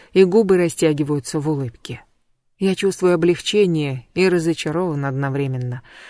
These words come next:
Пожалуй, мне бы хотелось разыскать Ханну в шкафу. "Ты волновался за меня, дедушка?" "Еще как, милая". "Матиас, не поднимешься?" зовет Карин. Я уже поставил ногу на первую ступень,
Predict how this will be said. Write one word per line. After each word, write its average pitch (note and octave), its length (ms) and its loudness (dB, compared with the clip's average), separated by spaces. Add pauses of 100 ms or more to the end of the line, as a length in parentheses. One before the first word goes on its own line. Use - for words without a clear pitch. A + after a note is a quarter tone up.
(640)
Пожалуй, G#3 520 2
мне F3+ 280 2
бы F3+ 120 0
хотелось E3 640 -2
разыскать D#3+ 600 0
Ханну D3+ 480 -2
в - 100 -14
шкафу. D3 540 -8 (960)
"Ты G3+ 220 4
волновался F#3+ 800 0
за G#3 120 0
меня, F#3+ 320 0
дедушка?" D#3+ 600 0 (680)
"Еще F#3 440 0
как, E3 380 -4
милая". C#3+ 500 -4 (1200)
"Матиас, F#3+ 640 4
не G#3+ 180 6
поднимешься?" G#3+ 840 2 (160)
зовет F3+ 420 2
Карин. D#3 400 -2 (600)
Я G#3 220 2
уже F#3 220 4
поставил F3 600 2
ногу E3 340 2
на D#3+ 180 2
первую D#3 360 2
ступень, F#3+ 500 2